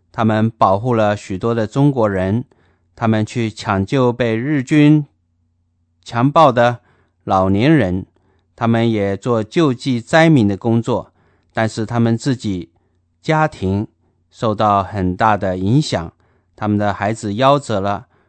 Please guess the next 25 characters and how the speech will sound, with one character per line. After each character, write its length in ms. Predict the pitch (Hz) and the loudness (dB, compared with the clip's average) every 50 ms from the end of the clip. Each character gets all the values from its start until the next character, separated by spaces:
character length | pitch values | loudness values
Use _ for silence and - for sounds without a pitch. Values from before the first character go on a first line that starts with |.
| _ _ _ | _ _ _
然 160 | - 107 110 | -6 -6 -2
后 240 | 117 120 117 113 113 | 0 0 0 0 0
他 140 | - 117 120 | -2 -2 0
们 460 | 113 110 110 110 113 117 120 120 117 - - _ | 0 0 2 2 2 2 0 0 -2 -6 -12 _
回 220 | - 113 120 131 | -6 -4 -4 -4
国 200 | 123 - 110 104 | -4 -2 -2 -2
的 140 | 104 110 104 | -2 -4 -6
时 180 | - - 104 98 | -6 -8 -10 -6
候， 360 | 104 127 123 117 113 113 - _ _ _ _ _ _ _ | -2 0 0 0 0 -2 -8 _ _ _ _ _ _ _
他 120 | - - 107 | -6 -2 -2
们 180 | 107 110 110 | 0 0 0
两 200 | 113 107 98 95 | 0 0 0 -2
岁 200 | 98 - - 151 | -2 -2 -2 0
的 340 | 131 127 113 110 107 107 104 - - _ _ _ _ _ _ _ | 0 2 2 2 2 0 -2 -6 -12 _ _ _ _ _ _ _
小 220 | - - 95 90 | -6 -4 -4 -2
儿 240 | 95 101 107 127 160 | -2 -2 -2 -2 -2
子 300 | 160 - 113 90 - - _ _ _ _ _ _ _ _ _ | -4 -6 -10 -12 -12 -14 _ _ _ _ _ _ _ _ _
不 80 | - 131 | -8 -8
慎 400 | - - - 143 127 113 107 104 | -4 -2 0 2 2 2 2 0
坠 280 | - - 180 160 135 117 | 0 0 2 2 2 2
楼 320 | 98 87 87 90 101 - - | 0 -2 -2 -4 -6 -8 -12
身 340 | - - - 131 127 131 127 | -18 -8 -2 0 0 2 2
亡， 300 | 110 85 78 82 92 113 - _ _ _ _ _ _ _ | 0 -2 -4 -6 -8 -10 -12 _ _ _ _ _ _ _
造 200 | _ - 123 107 | _ -2 -2 -2
成 480 | 101 - 104 95 95 101 101 104 107 | -2 -2 -4 -2 0 0 0 -2 -4